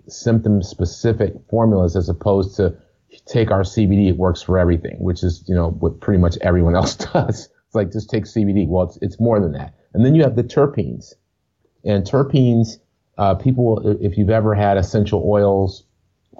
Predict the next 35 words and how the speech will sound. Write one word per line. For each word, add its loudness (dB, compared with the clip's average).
or -2
colognes, 2
whatever, 2
some -2
of 2
the 2
smells, -2
there's 0
terpenes 0
in -4
that. -8
So -4
terpenes 0
are 0
responsible -2
for 0
the 2
smell, 0
uh, 0
and 2
look, 0
uh, -2
and -2
color 2
and 2
all 0
that 2
of -2
cannabis, -2
the -4
distinct, -2
uh, -4
smells 0
and 4
everything. -4